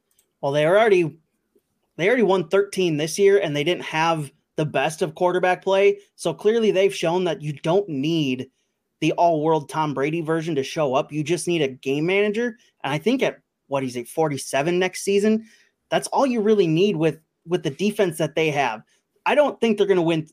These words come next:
If they get Tom Brady, I don't think they're winning thirteen games. But they've got some incredible offensive weapons around him. Kyle Shanahan's a great offensive player, play caller. Tom Brady will be able to,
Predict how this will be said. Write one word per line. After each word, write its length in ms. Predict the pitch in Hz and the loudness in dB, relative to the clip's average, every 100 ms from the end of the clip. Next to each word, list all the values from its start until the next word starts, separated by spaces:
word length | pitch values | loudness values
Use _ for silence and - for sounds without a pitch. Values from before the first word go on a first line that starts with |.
| _ | _
If 160 | 185 160 | -4 0
they 140 | 202 | 2
get 160 | 226 233 | 2 0
Tom 180 | 226 196 | 0 0
Brady, 240 | 170 156 | 0 0
I 40 | 160 | 0
don't 140 | 214 | 0
think 140 | 220 | 0
they're 120 | 202 170 | 0 0
winning 280 | 170 165 | 0 -2
thirteen 420 | 151 156 - 151 135 | -2 -4 -4 -4 -2
games. 300 | 127 110 - _ _ | -4 -6 -14 _ _
But 100 | 151 | -6
they've 200 | 135 202 | 2 2
got 340 | 202 220 208 - _ _ _ | 4 2 2 -2 _ _ _
some 200 | - 196 | -2 0
incredible 580 | 165 - 233 233 202 180 | -2 -2 0 2 2 2
offensive 440 | 165 160 160 156 | 0 -2 -6 -4
weapons 400 | 139 135 165 151 | -2 -2 -2 -2
around 200 | 156 147 | -2 -2
him. 180 | 139 139 _ _ - | -2 -6 _ _ -8
Kyle 440 | - 196 190 185 | 0 2 4 2
Shanahan's 640 | 175 190 170 160 156 151 - _ _ - | 0 -4 -2 -2 -2 -4 -6 _ _ -8
a 80 | 147 | -8
great 300 | 135 160 196 | -2 2 2
offensive 480 | 165 175 170 160 143 | 2 0 -2 -6 -6
player, 300 | 156 143 135 - | -2 -2 -2 -6
play 180 | - 165 | -4 -4
caller. 440 | 147 135 131 131 - _ _ - | 0 0 0 -2 -6 _ _ -2
Tom 180 | 175 | 0
Brady 220 | 180 180 175 | 4 4 4
will 80 | |
be 120 | 165 165 | 2 0
able 180 | 165 | 2
to, 260 | 156 143 135 | 2 2 -2